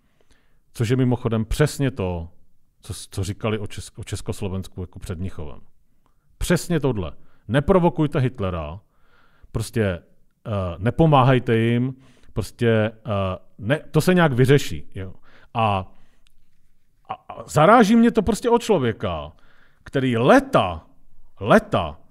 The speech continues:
jako opírá svoje veřejná prohlášení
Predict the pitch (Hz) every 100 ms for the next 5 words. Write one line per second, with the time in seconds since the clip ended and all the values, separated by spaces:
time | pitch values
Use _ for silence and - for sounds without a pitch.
0 | _ _ 107 101 - 165 156 214 208 185
1 | 165 - 143 156 131 131 156 156 143 123
2 | 123 135 - 135 135 131